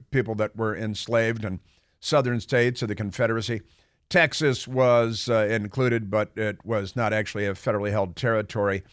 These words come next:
at the time, Texas. Uh, but the, uh, the, the, then the, the Civil War ended, and Robert E. Lee,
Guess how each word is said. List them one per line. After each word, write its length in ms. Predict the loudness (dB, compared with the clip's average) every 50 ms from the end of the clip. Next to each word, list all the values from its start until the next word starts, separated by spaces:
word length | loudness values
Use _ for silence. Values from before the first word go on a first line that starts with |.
| _ _ _ _ _ _ -6
at 220 | -2 -2 -2 -2 -4
the 60 | -12
time, 460 | -8 -4 0 0 2 2 0 -2 -4 -8 _ _ _ _ _ -6
Texas. 500 | -2 0 0 0 -2 -4 -8 -8 -8 -10 _ _ _ _ _ _ _ -6
Uh, 260 | -2 -2 0 0 -2 -2
but 340 | 0 2 2 2 2 0 _ _ _ _ _ _ _ _
the, 520 | -6 -2 0 2 2 2 2 0 0 0 2
uh, 220 | 2 2 2 2 0 -2 _ _ _ _ _
the, 140 | 0 0 0
the, 240 | 0 0 -4 -6 -4 -2
then 280 | 0 2 2 4 4
the, 200 | 4 4 4 4 2
the 220 | 0 0 0 2
Civil 320 | 2 0 0 2 2 2 2
War 240 | 4 4 2 2
ended, 400 | 2 2 2 2 4 2 2 0
and 300 | 0 0 -2 -2 -2 0
Robert 300 | 2 4 4 4 4 2
E. 100 | 2 0
Lee, 360 | 0 0 2 2 2 0 -2